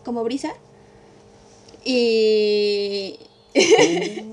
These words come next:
No es cierto, yo también hablo así a veces.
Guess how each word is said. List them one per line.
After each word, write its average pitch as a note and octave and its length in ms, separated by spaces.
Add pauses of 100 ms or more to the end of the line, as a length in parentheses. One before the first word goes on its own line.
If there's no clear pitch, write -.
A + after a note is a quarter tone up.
(1400)
No C#4 80
es E4 100
cierto, - 460 (100)
yo B3 120
también C4+ 380
hablo A#3+ 200
así A3 180
a G3+ 60
veces. - 400